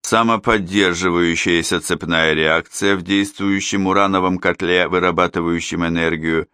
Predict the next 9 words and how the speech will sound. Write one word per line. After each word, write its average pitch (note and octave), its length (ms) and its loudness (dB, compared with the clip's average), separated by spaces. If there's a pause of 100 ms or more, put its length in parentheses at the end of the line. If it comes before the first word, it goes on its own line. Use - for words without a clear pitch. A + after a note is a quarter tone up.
(520)
поневоле A#2 800 2
производит G2 680 0
вещество F#2+ 640 -2
для F2 280 2
бомб A#2+ 420 -2 (360)
в - 60 -20
качестве G#2 640 0
побочного F2+ 720 0
продукта. D2+ 640 -6